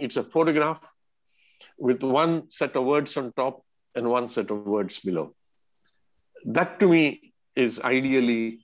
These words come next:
what I under-, what I understand as a meme. I, I may be wrong. Or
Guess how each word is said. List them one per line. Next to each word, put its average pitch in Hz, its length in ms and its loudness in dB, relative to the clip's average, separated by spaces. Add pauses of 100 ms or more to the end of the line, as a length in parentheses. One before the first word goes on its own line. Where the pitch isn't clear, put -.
(580)
what 117 220 -2
I 117 120 0
under-, 147 420 -2
what 131 220 -6
I 180 260 0
understand 113 720 -6
as 98 100 -6
a 98 80 -2
meme. 92 340 -2 (440)
I, 135 120 -2 (200)
I 117 40 0
may 131 160 2
be 120 120 4
wrong. 107 340 0 (420)
Or 160 260 2